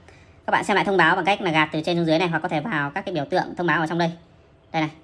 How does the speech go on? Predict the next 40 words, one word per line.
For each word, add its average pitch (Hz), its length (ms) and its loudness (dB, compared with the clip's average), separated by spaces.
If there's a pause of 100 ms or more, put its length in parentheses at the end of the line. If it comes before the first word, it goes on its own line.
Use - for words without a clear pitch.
(280)
Đó, 156 240 -4 (160)
và 151 120 0
biểu 143 80 -6
tượng 175 120 -8
Facebook 175 200 0
này 185 100 -4
nó 156 60 -2
cũng 175 80 -8
sẽ 190 100 -6
hiện 170 160 -4
này. 156 80 -2 (1160)
Đấy, 165 220 -2
nếu - 120 2
mà 220 80 2
mất 269 120 6
thông 214 140 0
báo 175 180 4
rồi, 196 100 2
một 170 100 0
lúc 185 100 2
các 226 60 -4
bạn 175 80 -2
không 208 100 -4
xem 202 100 -2
nó 196 60 -4
sẽ 214 80 -2
mất 240 120 -2
đi 214 80 0
thì 175 80 0
nó 165 80 0
sẽ 220 100 -2
hiển 160 180 0
thị 175 80 -4
là 165 80 0
vô 180 140 2
giá 180 80 0
trị 202 120 -2
nhé. 202 120 -2 (380)
Được 175 100 -6
chưa? 190 100 4